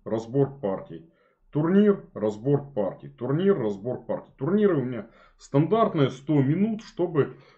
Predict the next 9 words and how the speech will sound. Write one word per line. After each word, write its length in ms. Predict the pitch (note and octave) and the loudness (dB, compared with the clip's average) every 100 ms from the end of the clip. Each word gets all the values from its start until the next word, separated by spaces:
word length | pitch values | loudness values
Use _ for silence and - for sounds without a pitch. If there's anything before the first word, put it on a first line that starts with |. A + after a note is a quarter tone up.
| _ | _
можно 320 | C3 D#3+ C3 | -2 2 2
было 260 | G#2+ D3+ C#3+ | 0 0 0
сыграть 420 | - A2 C3 A#2+ | -2 -2 -2 -2
достаточное 640 | G#2 C3 C#3+ G#2+ G2 G#2+ | -4 -2 0 -2 -4 -6
количество 460 | G2+ A#2 G#2+ - B2 | -4 -6 -8 -8 -10
партий. 380 | - G3+ G3 C#3 - | 0 0 0 -6 -6
И 300 | D3 D3 D3+ | -6 -6 -2
из 160 | C3 A2+ | -4 -2
них 340 | D3+ G3 G3+ | 0 0 -4